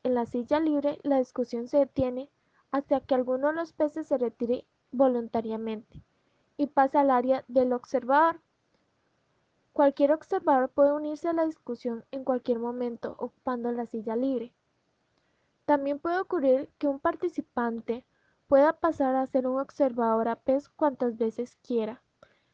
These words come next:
durante la discusión. Por otra parte, también se permite que un pez se retire al área de los observadores en cualquier momento. En este caso, la discusión se detiene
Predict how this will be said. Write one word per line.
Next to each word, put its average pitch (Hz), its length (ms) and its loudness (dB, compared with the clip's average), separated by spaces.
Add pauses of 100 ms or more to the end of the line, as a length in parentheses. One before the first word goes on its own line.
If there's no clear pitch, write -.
durante 269 520 2
la 277 160 2
discusión. 320 640 -8 (720)
Por 302 140 2
otra 311 280 -4
parte, 277 580 -2 (500)
también 277 320 0
se 359 80 -4
permite 302 540 -4
que 285 100 -4
un 262 120 -4
pez 285 340 -2 (100)
se 285 140 2
retire 254 380 -2
al 254 120 0
área 247 240 -2
de 254 60 -4
los 254 260 -6
observadores 233 800 -4
en 269 120 -6
cualquier 220 360 -8
momento. 247 480 -10 (600)
En 285 160 -2
este 277 260 -6
caso, 330 440 -2
la 277 160 0
discusión 254 520 -6
se 302 100 -2
detiene 294 600 -2